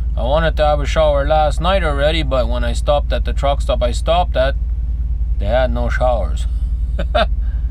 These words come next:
What a bummer. But we got it done. We got it done.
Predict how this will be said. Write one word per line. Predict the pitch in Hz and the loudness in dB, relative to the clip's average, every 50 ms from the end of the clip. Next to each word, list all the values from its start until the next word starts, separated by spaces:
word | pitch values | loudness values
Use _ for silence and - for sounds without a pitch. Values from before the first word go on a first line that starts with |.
| - - - | -2 -2 -2
What | - 127 135 131 | -2 -2 0 0
a | 117 | 0
bummer. | 101 107 113 117 120 117 113 107 - - - - - - - - - - - - - - - - - - | 0 0 0 0 0 0 0 0 0 0 -2 -2 -2 -2 -2 -2 -2 -2 -2 -2 -2 -2 -2 -2 -2 0
But | 139 139 180 240 247 233 - - - - - - | 0 2 2 2 0 -2 -4 -4 -4 -4 -4 -4
we | 127 135 | -2 0
got | 151 180 220 240 | 2 2 2 2
it | 233 214 175 | 2 0 2
done. | 190 247 262 254 254 262 269 262 - - - - - - - | 2 2 4 2 2 0 -2 -2 -4 -4 -4 -2 -2 -2 -2
We | 127 131 | -2 0
got | 151 156 170 180 196 | 0 2 2 2 2
it | 196 180 | 0 0
done. | 165 175 170 175 180 180 - | 0 0 0 0 0 -2 -2